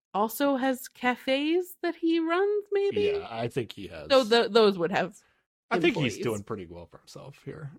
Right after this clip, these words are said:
Speaker 2: in terms of, like, having an official business.
Speaker 1: Yeah, yeah, yeah. He is being successful.
Speaker 2: So he has his own roastery, which he goes to every morning at seven A M, they say,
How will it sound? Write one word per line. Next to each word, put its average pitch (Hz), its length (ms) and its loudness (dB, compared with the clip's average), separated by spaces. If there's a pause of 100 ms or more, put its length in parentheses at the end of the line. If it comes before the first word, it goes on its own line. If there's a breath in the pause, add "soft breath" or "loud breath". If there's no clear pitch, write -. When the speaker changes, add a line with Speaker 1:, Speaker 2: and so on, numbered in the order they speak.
Speaker 2:
in 131 60 -10
terms 95 260 -12
of, 85 140 -12
like, 82 260 -12 (460)
having 90 320 -12
an 82 80 -12
official 87 340 -12
business. 98 540 -14 (320)
Speaker 1:
Yeah, 247 160 2
yeah, 196 220 -2 (300)
yeah. - 140 -16 (260)
He 294 160 2
is 233 240 0
being 226 280 2
successful. 196 760 2 (240)
Speaker 2:
So 170 220 -2
he 151 160 2
has 170 240 6
his 147 80 2
own 123 160 4
roastery, 90 800 -6 (640)
which - 180 -8
he 113 80 -8
goes 98 340 -8
to 92 320 -10
every 90 220 -12
morning 85 400 -14
at 85 100 -16
seven 87 240 -14
A 76 60 -14
M, 78 260 -14
they 87 100 -16
say, - 360 -12